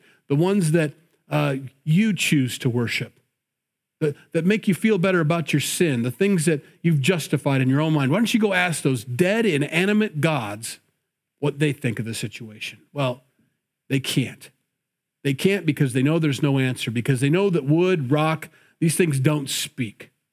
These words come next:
because there's nothing there. They were created by man, for man, to look like man.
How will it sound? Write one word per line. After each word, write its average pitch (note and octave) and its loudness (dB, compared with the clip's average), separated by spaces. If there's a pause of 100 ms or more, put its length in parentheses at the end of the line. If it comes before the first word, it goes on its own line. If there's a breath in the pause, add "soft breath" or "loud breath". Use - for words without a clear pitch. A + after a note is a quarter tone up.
(360)
because C#3 0
there's C3+ 0
nothing F3+ 2
there. G#2+ -10 (300)
They C#3 0
were C#3 2
created F#3+ 2
by F3 2
man, E3 2
for F3 0
man, D3 2 (120)
to D3+ 0
look C#3+ 0
like A2 -8
man. G#2 -16